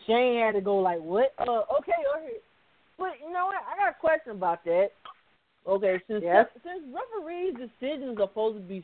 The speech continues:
Speaker 1: final, let me bring some people back to, remember when Triple H had lost his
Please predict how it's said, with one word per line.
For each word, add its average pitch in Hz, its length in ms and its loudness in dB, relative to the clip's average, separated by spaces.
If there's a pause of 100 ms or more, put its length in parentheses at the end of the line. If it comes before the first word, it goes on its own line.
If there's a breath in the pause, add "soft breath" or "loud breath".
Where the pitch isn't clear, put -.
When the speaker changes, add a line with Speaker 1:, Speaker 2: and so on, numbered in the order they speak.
Speaker 1:
final, 190 540 -4 (880)
let 440 220 0
me 403 240 -8
bring 285 260 -10
some 262 180 -16
people 226 340 -12
back 202 300 0 (920)
to, 190 420 -4 (280)
remember 339 500 0
when 294 460 0
Triple 233 400 0
H 240 220 0 (2500 loud breath)
had 190 180 4
lost 226 360 4
his 226 120 -10